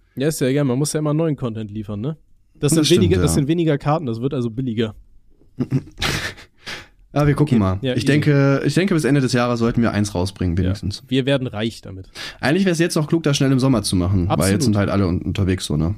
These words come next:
Speaker 1: Ja, das haben wir aber eigentlich schon letztes Jahr im Winter gesagt, ne?
Speaker 2: Ja, ja, aber es ist ja auch wieder Winter. <laughs> Irgendwann.
Speaker 1: Der nächste Sommer kommt ja und, ey, guck mal hier, Klimawandel.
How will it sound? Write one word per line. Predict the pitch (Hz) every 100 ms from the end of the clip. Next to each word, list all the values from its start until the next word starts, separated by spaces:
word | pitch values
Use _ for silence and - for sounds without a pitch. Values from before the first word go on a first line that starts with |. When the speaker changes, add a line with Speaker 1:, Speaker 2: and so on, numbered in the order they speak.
| -
Speaker 1:
Ja, | 117
das | 131 -
haben | 147
wir | 135
aber | 123 131 123
eigentlich | 139 135 139
schon | 139
letztes | 131 139 139
Jahr | 143
im | 131
Winter | 135 127 101
gesagt, | 95 95 -
ne? | 151 196 _ _ _ -
Speaker 2:
Ja, | 175
ja, | 123
aber | 110 113
es | 107
ist | 117
ja |
auch | 104 -
wieder | 117 87
Winter. | 95 98 92 -
<laughs> | - -
Irgendwann. | 95 92 92 92 - - - - 226 262 156
Speaker 1:
Der | 117
nächste | 120 135 147
Sommer | 143 139 135
kommt | 147 185
ja | 131
und, | 123 131 - -
ey, | 143
guck | 135 208
mal | 156
hier, | 143 143
Klimawandel. | 123 160 185 139 120 117 110